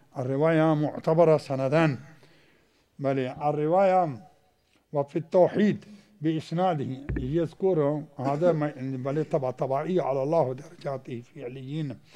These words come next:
وفي التوحيد بإسناده إلى سليمان بن جعفر الجعفري قال: قال الرضا سلام الله عليه:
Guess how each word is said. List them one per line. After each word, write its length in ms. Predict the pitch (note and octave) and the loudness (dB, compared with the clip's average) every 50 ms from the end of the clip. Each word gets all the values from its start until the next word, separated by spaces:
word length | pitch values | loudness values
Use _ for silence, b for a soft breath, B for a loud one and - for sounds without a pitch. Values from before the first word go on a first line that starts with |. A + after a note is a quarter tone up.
| b b b b b b b b b | b b b b b b b b b
وفي 220 | D3+ C3+ C3+ - | -4 -2 -2 -2
التوحيد 640 | D#3+ C#3 - - F3 - - - - F#3 F#3 C#3 A#2 - | -8 -8 -2 0 2 2 2 2 0 0 0 -2 -4 -2
بإسناده 800 | D3 E3 D#3+ D#3 - - E3+ F3+ G3 F#3 D#3 C#3+ C3+ C#3+ D3+ B2+ G#2+ G#2+ - b b b b b _ - | -2 -2 -2 -2 -4 0 2 2 4 2 2 0 -2 -2 -2 -4 -6 -10 -16 b b b b b _ -4
إلى 300 | D#3 C#3+ D3 D3+ C#3 B2+ - | -2 0 2 2 2 0 -2
سليمان 580 | - C#3 B2 B2+ C3 B2+ C#3 D3+ D#3 C#3 C3+ | -6 -10 -8 -8 -8 -4 -4 -4 -4 -4 -6
بن 380 | B2 B2 B2 A#2+ B2 A#2+ A#2 A#2 - A2+ | -8 -10 -10 -10 -8 -8 -10 -12 -14 -12
جعفر 540 | - C#3 B2+ B2+ - - C#3+ A#2+ B2+ C3+ | -10 -8 -8 -8 -6 -8 -8 -6 -6 -8
الجعفري 720 | B2+ A#2+ A#2+ C#3 - - - - C#3 C3+ E3 F#3 F3 D#3+ D#3+ b b b b b b - | -8 -6 -4 -4 -4 -4 -6 -8 -4 -2 -2 -2 -2 -4 -8 b b b b b b -6
قال: 720 | C#3 C3+ C#3+ D3 D3 D3 D3+ D3+ D3+ D3+ D3+ D3+ D3+ D3+ D3 | -2 0 2 4 6 6 6 6 6 4 4 4 4 2 2
قال 420 | - - - D#3+ D#3+ D#3 D#3+ D#3+ | 0 0 4 4 6 6 6 4
الرضا 420 | D3+ D3 D#3+ D#3+ D#3 F3 E3 D3 C3+ | 4 4 4 6 6 6 6 6 4
سلام 360 | - - D3 C#3 C3+ C3+ C#3+ | 2 -2 -2 -2 -2 -4 -2
الله 120 | D3+ D#3 | -2 -2
عليه: 560 | C#3+ B2+ D3 C#3+ C3 D3+ F3+ G3 F3+ C#3+ - | -2 -2 -2 0 2 4 6 8 6 6 4